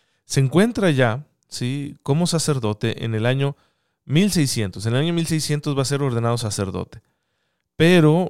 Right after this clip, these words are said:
se encuentra en una localidad costera de Francia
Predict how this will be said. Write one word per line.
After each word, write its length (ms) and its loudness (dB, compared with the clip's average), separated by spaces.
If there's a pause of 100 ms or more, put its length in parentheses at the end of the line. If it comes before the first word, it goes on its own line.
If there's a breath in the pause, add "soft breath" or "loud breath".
se 120 -4
encuentra 640 2
en 140 -2
una 220 0
localidad 800 2 (380)
costera 680 0
de 160 -6
Francia 680 -2